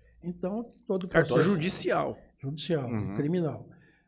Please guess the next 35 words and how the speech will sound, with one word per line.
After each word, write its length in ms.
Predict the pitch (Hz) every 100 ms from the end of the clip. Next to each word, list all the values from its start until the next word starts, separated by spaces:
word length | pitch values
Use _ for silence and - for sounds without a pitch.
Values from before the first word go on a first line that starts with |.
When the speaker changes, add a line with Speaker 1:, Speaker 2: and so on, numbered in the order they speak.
| _ _ _
Speaker 1:
Todo, 420 | 254 311 240 175
todo 220 | - 220
o 40 | 240
processo 560 | 190 151 151 135 110
que 100 | -
tinha 400 | 139 - 127 110 104 - _ _ - - _
pressão 380 | - 139 - 131
de, 280 | 131 135 131
de 240 | 127 123 127
arma 380 | 143 185 247
ia 200 | 285 233 240
junto 260 | 185 185
com 100 | -
o 40 | 220
processo. 640 | 349 - - 143 - - _
E 400 | 185 170 185 247
os, 160 | 302 226 392
os 140 | 170
revólver 420 | 180 135 143 156 202
iam 160 | 277
lá, 260 | 320 127 - _ _
ficava 200 | _ 151
atrás 220 | 151 139 143
de 40 |
um 60 | 170
armário 440 | 185 160 160 175
lá. 180 | 156 160 - _ _ _ - -
E 140 | - 285
todo 280 | - 175 202
tipo 220 | - 196
de 60 | 226
revólver 400 | 170 143 151 156
ia 60 | 175
pra 160 | -
lá. 240 | 127 160